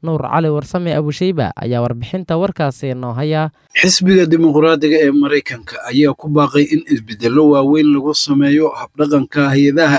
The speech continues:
Speaker 2: amniga federaalka, gaar ahaan wasaaradda amniga gudaha, iyaga oo dalbanaya in saraakiisha fulinta sharciga laga mamnuuco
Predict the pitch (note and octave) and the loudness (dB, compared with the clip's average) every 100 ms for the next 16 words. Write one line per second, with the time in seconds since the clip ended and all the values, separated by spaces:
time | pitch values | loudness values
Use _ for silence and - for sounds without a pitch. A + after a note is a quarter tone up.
0 | D3 D#3 C#3 C#3 C3 C3+ C#3 C#3+ A2+ A2 | 0 0 2 2 -2 -8 -2 0 0 -6
1 | - _ _ _ _ _ _ - A2+ B2+ | -8 _ _ _ _ _ _ -2 0 2
2 | B2+ C#3+ C#3+ C#3 C3 C#3 D#3 D3+ C#3+ D#3 | 2 4 4 4 2 0 2 0 0 0
3 | D3+ C#3 C#3 C3 D3 C3+ - - C3 D3 | 0 2 0 -2 -4 -2 -2 -4 -2 0
4 | D3+ D3 C3+ C#3+ B2+ C3+ C#3 D3+ D3 C#3 | 0 2 0 0 -2 0 2 4 4 4
5 | C3+ D3+ D#3 - - A2 - D3 D3 D3 | 0 -4 -4 -10 -6 -8 -2 -2 0 -2
6 | - D3 D3+ C#3+ - D3+ C#3 C#3 C#3 C3+ | 2 2 2 0 0 0 0 2 4 4
7 | D#3 D#3 C#3 C#3 C#3 C#3 | 4 4 4 4 2 2